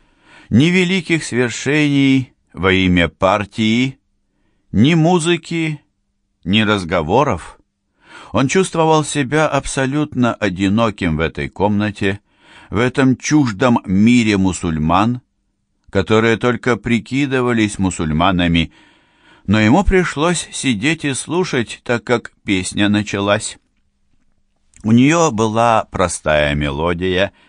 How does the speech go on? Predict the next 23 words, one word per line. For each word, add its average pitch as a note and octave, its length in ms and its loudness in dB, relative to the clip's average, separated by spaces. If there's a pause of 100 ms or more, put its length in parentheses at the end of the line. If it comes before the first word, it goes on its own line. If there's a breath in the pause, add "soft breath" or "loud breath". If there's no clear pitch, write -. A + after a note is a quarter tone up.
(540 soft breath)
и G2+ 100 0
простые G#2 640 -2
слова. E2 580 -4 (1120)
И, G#2 520 0 (460)
как F#2+ 180 -4
сперва F2+ 360 0
показалось E2 640 -2
Омару, D2 540 -4 (1040)
это A#2+ 260 0
была C3 300 2
простая C#3+ 720 -2
история A#2+ 640 -2
о E2 200 -2
женщине, D2 720 -4 (520 soft breath)
сыну G3+ 380 0
которой D3+ 480 -2
исполнилось A#2+ 680 -2
шестнадцать, E2 920 -4 (440 loud breath)
и B2 100 0
который F#3 480 0
состоял A#2+ 640 -2
в - 180 -8
партии. F#2+ 640 -2